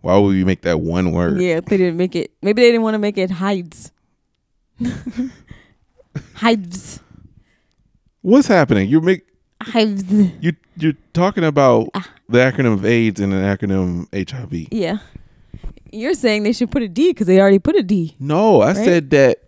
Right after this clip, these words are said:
Speaker 1: 'cause you was talking about deficiency when we was talking about H I V.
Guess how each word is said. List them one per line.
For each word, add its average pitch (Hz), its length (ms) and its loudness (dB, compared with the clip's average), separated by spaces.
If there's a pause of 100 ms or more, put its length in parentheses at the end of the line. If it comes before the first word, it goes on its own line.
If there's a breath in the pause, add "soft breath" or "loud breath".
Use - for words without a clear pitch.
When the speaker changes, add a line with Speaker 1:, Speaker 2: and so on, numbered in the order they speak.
(140)
Speaker 1:
'cause 131 200 -4
you 151 140 0
was 143 120 4
talking 135 320 -2
about 117 280 2
deficiency 110 880 0 (140)
when 117 160 4
we 117 60 6
was 110 100 2
talking 107 260 0
about 101 240 2
H 104 240 -2
I 87 160 -4
V. 98 340 0